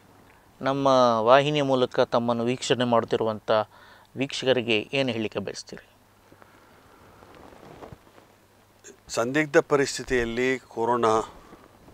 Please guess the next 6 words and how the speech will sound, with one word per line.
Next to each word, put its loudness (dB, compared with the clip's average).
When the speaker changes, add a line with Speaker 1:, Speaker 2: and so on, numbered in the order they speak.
Speaker 2:
ಸಂದಿಗ್ಧ -2
ಪರಿಸ್ಥಿತಿಯಲ್ಲಿ -2
ಕೊರೋನಾಕ್ಕೆ -2
ನಾವು -2
ಭಾಳಷ್ಟು 0
ಜಾಗೃತರಾಗಿರಬೇಕು. -2